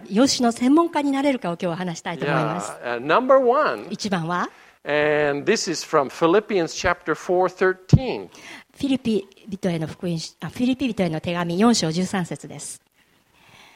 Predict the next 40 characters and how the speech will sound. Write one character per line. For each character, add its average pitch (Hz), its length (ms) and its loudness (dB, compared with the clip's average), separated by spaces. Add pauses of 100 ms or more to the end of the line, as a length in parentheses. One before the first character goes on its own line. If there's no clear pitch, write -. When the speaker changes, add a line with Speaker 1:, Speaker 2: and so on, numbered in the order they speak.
(600)
Speaker 1:
フ 254 60 -2
ィ 247 40 0
リ 240 120 2
ピ 185 140 -2
四 226 160 4
章 180 180 0
十 170 140 -4
三 170 220 -6
節。 - 320 -16 (220)
「私 247 400 -2
は 214 140 4
私 254 380 0
を 254 60 2
強 294 260 0
く 208 80 -8
し - 80 -6
て 196 80 -10
く - 100 -10
だ 180 100 -4
さ 190 140 -6
る 175 80 -6
方 175 260 -10
に 156 120 -4
よ 156 60 -6
っ - 40 -12
て、 190 340 -8
ど 233 160 4
ん 302 40 6
な 262 100 4
こ 190 100 -6
と 180 120 -2
で 165 60 0
も 156 100 -4
で 151 100 -6
き 175 140 -4
る 160 80 0
の 147 100 -4
で 131 140 -14
す。」 120 220 -12
Speaker 2:
Yeah. 98 180 -16